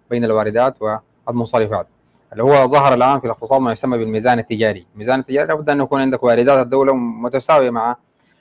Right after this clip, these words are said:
آه، صادرات الدولة، وأفضل أن الصادرات ترجح، لكن إذا الواردات رجحت كانت أكثر فهذا بيعني صرف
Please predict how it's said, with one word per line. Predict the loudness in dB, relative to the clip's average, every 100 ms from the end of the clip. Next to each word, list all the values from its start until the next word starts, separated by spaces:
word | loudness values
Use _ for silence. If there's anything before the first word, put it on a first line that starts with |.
| _ _
آه، | -2 0 0 -4
صادرات | 0 0 2 2 0
الدولة، | -2 -6 -6 -16 _ _ _ _ _ _ _ _ _ _
وأفضل | 0 0 2
أن | 2
الصادرات | 0 0 4 4 4
ترجح، | 0 -2 -4 -8
لكن | -4 -2
إذا | -2
الواردات | 0 2 2 2 2 -2 -20 _ -2
رجحت | 0 0 -4 -8 _ _ _ _ 0
كانت | 0 0
أكثر | -2 2 0
فهذا | 2 0 0
بيعني | 0 0 2
صرف | 2 2 0